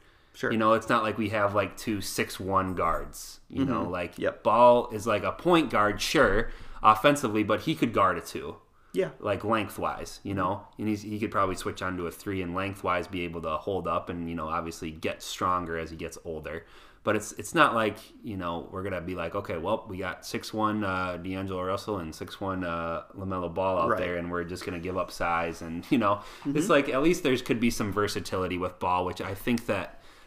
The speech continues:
Speaker 2: that would help. Now, offensively, is he gonna be able to handle an off-ball role? I'm not sure. Um, so those are, I mean, it's gotta be one of those three at one.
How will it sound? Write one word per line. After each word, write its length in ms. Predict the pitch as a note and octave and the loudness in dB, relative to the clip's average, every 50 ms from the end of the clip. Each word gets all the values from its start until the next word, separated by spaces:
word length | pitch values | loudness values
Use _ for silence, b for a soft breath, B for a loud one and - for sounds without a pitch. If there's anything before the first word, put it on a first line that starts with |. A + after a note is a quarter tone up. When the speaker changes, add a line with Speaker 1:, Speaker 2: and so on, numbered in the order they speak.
| b - | b 0
Speaker 2:
that 120 | - G2+ G2+ | 2 4 4
would 120 | G2 F#2 - | 4 4 2
help. 260 | F#2+ F2+ D#2+ - - | 2 0 0 0 0
Now, 240 | G2+ F#2+ F#2 G2 G#2+ | 0 2 6 6 6
offensively, 560 | G#2+ - C3 B2+ A#2+ - C3+ A#2+ B2 B2+ B2 | 6 6 2 2 2 0 -2 0 2 4 4
is 80 | A#2 G#2 | 4 2
he 80 | G2+ | 0
gonna 140 | G2 G2 F2+ | 0 -2 -2
be 140 | E2+ F2+ F#2 | 0 0 0
able 160 | G2 G2 G2+ F2+ | 0 0 0 -2
to 400 | F#2 F2 F2 F2+ F2 E2+ - - - - - - - - | -2 -2 -2 -2 -4 -4 -6 -8 -14 -20 -18 -16 -16 -14
handle 500 | - - G#2 G2+ G2+ G#2 G#2 G2+ G#2 G2 | -10 -8 -6 -4 -2 0 0 0 0 0
an 80 | G2+ G2+ | 0 2
off-ball 460 | G2 G2+ G#2 - - A#2 G#2+ A2 A2 | 2 2 2 2 2 4 4 4 4
role? 380 | A2 A2+ A2+ A#2+ B2+ - B B B B B B B B B B B B B B B B _ - | 6 6 6 6 4 2 B B B B B B B B B B B B B B B B _ -2
I'm 100 | A2+ B2+ | 0 0
not 180 | B2+ A#2 A#2 | 0 0 -2
sure. 340 | - - - A2 D2+ C2+ - b b b b b b b b - | -2 -4 -4 -4 -4 -6 -10 b b b b b b b b 0
Um, 360 | - A#2 A#2 A#2 A#2 G#2+ - - - - - - - - - - - - - - - - - _ - - - - _ _ - | 4 4 6 6 4 2 -2 -8 -10 -10 -10 -10 -14 -14 -16 -18 -20 -20 -20 -20 -20 -20 -20 _ -20 -20 -20 -20 _ _ -12
so 240 | - - - D3 C3 | -8 0 2 4 4
those 240 | C3 D3 F3+ F#3 | 6 4 4 4
are, 120 | G3 D#3+ C3+ | 6 6 8
I 80 | C3 | 8
mean, 160 | C3 C3+ C3+ C3+ | 8 8 6 6
it's 140 | B2+ A#2+ | 4 4
gotta 200 | - - E3 E3+ | 4 6 6 6
be 100 | D3 C3+ | 8 6
one 160 | A#2+ A2+ G#2+ G2+ | 6 6 6 4
of 60 | F#2 | 2
those 220 | F#2 F2+ F2+ - | 0 -2 -4 -6
three 380 | - - - G2+ G2 F#2+ F#2+ F#2 | -8 -4 -2 0 2 2 2 0
at 100 | F2 D#2 | 0 -2
one. 360 | D#2+ D#2+ D#2 D#2+ D#2+ F2 F2 | -2 -4 -4 -4 -6 -8 -6